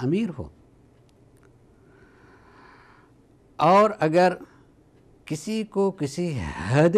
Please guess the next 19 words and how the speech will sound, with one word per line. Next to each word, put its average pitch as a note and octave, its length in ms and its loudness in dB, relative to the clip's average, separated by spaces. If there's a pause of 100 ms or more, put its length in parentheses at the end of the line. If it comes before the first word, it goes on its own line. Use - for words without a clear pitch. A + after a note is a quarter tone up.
پہ G3+ 160 2
چاہتا E3+ 600 -4
ہے، E3 160 -10 (260)
دیکھتا D#3+ 600 0
ہے E3+ 140 -8 (460)
اور A2+ 120 -12
چاہتا C#3+ 340 -6
ہے E3 60 -2
کہ D#3 100 -12
کم C3 140 -2
سے B2 60 -8
کم B2 420 -2
ایسا A#2 400 0
ہو E3+ 180 0
جاؤں، D#3 380 -4 (1200)
اس A#2+ 140 -6
جیسا C3+ 500 2
ہو E3 180 -2
جاؤں، D3 380 -2